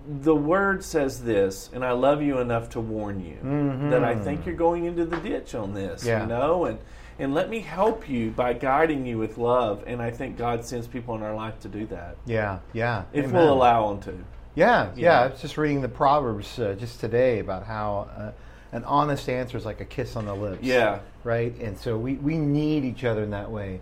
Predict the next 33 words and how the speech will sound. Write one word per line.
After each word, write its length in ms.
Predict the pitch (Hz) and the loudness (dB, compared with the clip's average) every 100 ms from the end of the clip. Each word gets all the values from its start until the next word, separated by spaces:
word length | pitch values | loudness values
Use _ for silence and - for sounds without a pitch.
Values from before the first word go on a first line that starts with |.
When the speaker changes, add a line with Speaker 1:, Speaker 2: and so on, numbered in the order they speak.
| - | -8
Speaker 1:
Absolutely. 640 | 120 117 - 110 107 98 98 | -8 -8 -8 -6 -4 -6 0
Speaker 2:
Kevin, 220 | 220 214 | 4 4
this 100 | 262 | 2
is 40 | |
a 60 | 226 | 0
fantastic 840 | - 151 120 - 160 160 - 127 | 0 0 0 -4 -4 -4 -6 -6
message. 380 | 123 120 120 117 | -4 -4 -6 -8
Thank 200 | 185 180 | -8 -6
you 80 | 151 | -8
so 240 | - 156 | -4 -2
much 240 | 143 139 - | 0 -2 -4
for 220 | 120 107 | -4 -4
sharing 420 | - 151 147 135 | -2 0 0 -2
your 100 | 113 | -6
heart. 380 | - 135 135 - - - - 151 | -2 0 0 -2 -14 -18 -6 0
Um, 240 | 143 139 - - | 0 0 -6 -2
let 200 | 240 370 | 0 2
me 60 | |
just 160 | 349 285 | 0 4
ask 220 | 311 294 | 4 4
you 60 | 233 | 2
this. 180 | 247 143 | 4 4
Is 100 | 135 | 2
there 180 | 156 - | 2 2
anything 420 | 185 233 - 214 | 2 0 0 0
else 220 | 160 120 - | 0 -2 0
going 340 | 156 156 147 | 2 2 2
on, 400 | 113 120 208 285 - - - | 2 2 0 -4 -12 -18 -2
uh, 340 | 127 127 123 127 | 2 6 6 4
in 340 | 151 135 135 135 | 4 4 4 2
the 60 | |
maturity 480 | 139 135 165 175 165 | 2 0 2 4 4
department, 560 | 160 - 170 190 311 | 2 8 8 8 2